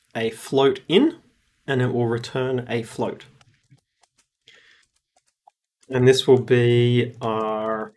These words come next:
font processing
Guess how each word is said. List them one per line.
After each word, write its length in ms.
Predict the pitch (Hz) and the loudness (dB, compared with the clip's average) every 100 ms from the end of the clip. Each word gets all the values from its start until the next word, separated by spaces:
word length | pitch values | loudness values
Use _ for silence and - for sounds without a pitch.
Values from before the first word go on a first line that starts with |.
| - | -14
font 560 | - 139 135 - - _ _ _ _ _ _ _ _ _ _ _ | -2 -2 -2 -6 -18 _ _ _ _ _ _ _ _ _ _ _
processing 920 | - 151 151 - 156 - 156 151 147 | 2 4 4 4 2 2 2 2 0